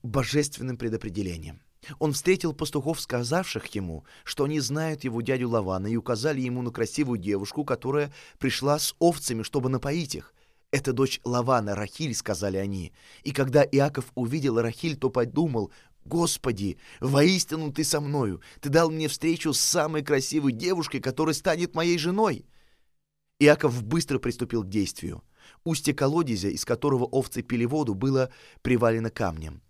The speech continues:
Иаков отвалил камень, и ещё Рахиль не успела подойти к колодцу, как он уже напоил её овец. Когда же подошла Рахиль, то Иаков сказал ей: «Я сын Ревекки»,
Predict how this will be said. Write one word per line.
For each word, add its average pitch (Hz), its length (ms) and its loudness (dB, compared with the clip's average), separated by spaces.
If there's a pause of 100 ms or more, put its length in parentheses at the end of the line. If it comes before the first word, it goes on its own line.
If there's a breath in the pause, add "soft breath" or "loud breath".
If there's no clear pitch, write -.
Иаков 156 420 4
отвалил 131 420 2
камень, 131 540 -2
и 120 60 -2
ещё 123 300 0
Рахиль 143 320 2
не 131 80 -2
успела 143 320 0
подойти 120 400 0
к - 80 -8
колодцу, 139 580 4 (220 loud breath)
как - 280 4
он 170 160 8
уже 156 220 2
напоил 147 380 4
её 156 180 4
овец. 160 460 0 (500)
Когда 156 320 6
же 160 140 2
подошла 151 480 4
Рахиль, 139 500 -2 (240 soft breath)
то 165 220 6
Иаков 160 380 8
сказал 151 440 2
ей: 104 320 -4 (420 soft breath)
«Я 139 240 4
сын 143 400 0
Ревекки», 127 680 -2